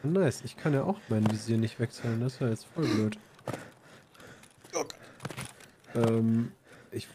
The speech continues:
Speaker 1: weiß, also
Speaker 2: Ich glaub, ich geh den falschen Weg.
Speaker 1: es sieht irgendwie sehr experimentell aus. Weiter links, sonst müsst ihr rückwärts eine Wand runter. Ey, Peter, ich glaub, der Chat sagt, das ist falsch.
Speaker 2: Glaub ich auch, aber ich wollte mir kurz die,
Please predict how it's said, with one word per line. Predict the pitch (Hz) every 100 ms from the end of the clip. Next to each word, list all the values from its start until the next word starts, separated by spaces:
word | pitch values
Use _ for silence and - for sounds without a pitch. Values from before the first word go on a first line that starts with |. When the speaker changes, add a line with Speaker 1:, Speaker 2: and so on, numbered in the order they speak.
| 147 -
Speaker 1:
weiß, | - 135 -
also | - 127 123 - - - - - - -
Speaker 2:
Ich | 120
glaub, | 175 233
ich | 151
geh | 127
den | 110
falschen | - 117 101 101
Weg. | 92 92 - - - - - - - - -
Speaker 1:
es | - 123 -
sieht | 180 -
irgendwie | 202 220
sehr | - 254
experimentell | 214 - - 165 143 135 147 139 135
aus. | 135 127 123 - - _ _ _ _ - - - - _ _ _ - - - _ _ _ - _ _ _ _ _ _ - - _ _ _ _ _ _ -
Weiter | 120 147 143
links, | 131 156 190 -
sonst | 151 143
müsst | 160 -
ihr | 143
rückwärts | 165 170 156 -
eine | 143
Wand | 151 -
runter. | 110 107
Ey, | 123
Peter, | 127 170 180
ich | 156
glaub, | 165 160
der | 151
Chat | - 180 -
sagt, | 156 -
das | 143
ist | -
falsch. | - 131 117 113 117 - - _ _ -
Speaker 2:
Glaub | 139
ich | 151
auch, | 156 120
aber | 127
ich | 120 104
wollte | 147 156
mir | 156
kurz | 139 165 160 -
die, | 147